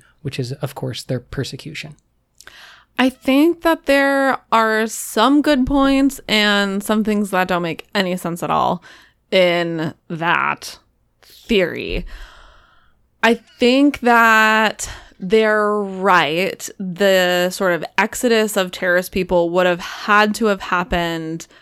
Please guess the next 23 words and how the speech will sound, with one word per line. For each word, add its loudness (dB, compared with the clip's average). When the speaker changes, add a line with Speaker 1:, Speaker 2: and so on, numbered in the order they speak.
Speaker 2:
before 0
Era 2
two. -8
Speaker 1:
Mm-hmm. 2
Speaker 2:
However, 0
I 4
think 0
that 0
most 0
likely 0
it 4
would 2
also 2
be -2
after 2
Era 2
one. 0
I 2
think -4
that 2
we 2
see, 0
um, -2